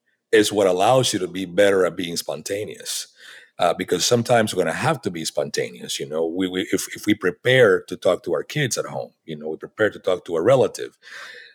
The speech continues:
they may say something that throws us off guard, and now what? Well,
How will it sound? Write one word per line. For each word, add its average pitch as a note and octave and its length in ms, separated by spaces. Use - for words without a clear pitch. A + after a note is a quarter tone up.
they F#2+ 240
may D#3 160
say C#3+ 180
something C#3 380
that B2+ 180
throws B2+ 220
us A#2+ 100
off A#2+ 160
guard, A2+ 360
and F2 120
now G#2+ 160
what? D2 260
Well, F#2 300